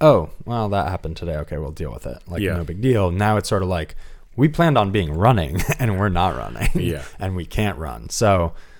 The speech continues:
Speaker 1: uh, some stuff to think about, just, like, process reliability, how that all gets triggered that we haven't figured out yet.
Speaker 2: Yeah.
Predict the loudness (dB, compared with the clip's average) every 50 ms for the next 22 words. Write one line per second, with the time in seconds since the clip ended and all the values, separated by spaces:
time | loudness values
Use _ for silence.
0 | -18 -14 -6 -2 -2 0 0 0 -2 -2 -2 -2 0 2 2 2 2 2 0 -2
1 | 0 -2 -2 -2 -2 -2 -2 -2 -4 -6 -6 -6 -8 -10 -10 -8 -8 -8 -4 -2
2 | 0 0 0 -2 -4 -6 -6 -4 -4 -4 -2 -2 -4 -2 -2 -2 -2 -2 -2 -2
3 | -2 -4 -4 -4 -6 -10 -14 -20 -20 -20 -20 -20 -20 -20 -20 -20 _ _ _ _
4 | -6 2 6 6 8 8 6 4 2 2 -2 -2 -2 -2 0 0 -2 -4 -4 -6
5 | -6 -2 0 0 0 0 0 0 0 0 -2 -4 -6 -10 -12 -16 -20 -20 _ _
6 | -18 -10 -4 -4 -2 -2 -2 -2 -4 -4 -6 -6 -8 -8 -8 -8 -8 -6 -6 -6
7 | -6 -8 -8 -10 -12 -14 -14 -18 -18 -12 -8 -6 -6 -6 -6 -8